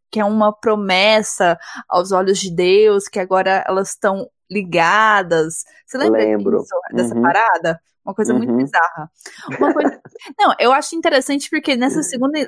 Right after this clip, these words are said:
Speaker 1: temporada vai expandindo a questão das cerimônias nesse governo, né?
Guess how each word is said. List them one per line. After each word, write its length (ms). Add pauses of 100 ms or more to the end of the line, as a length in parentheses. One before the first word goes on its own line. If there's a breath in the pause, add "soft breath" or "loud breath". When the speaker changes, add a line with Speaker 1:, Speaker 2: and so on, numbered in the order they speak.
(100)
Speaker 1:
temporada 600
vai 180
expandindo 960 (280 loud breath)
a 100
questão 360
das 180
cerimônias 960
nesse 600
governo, 520
né? 320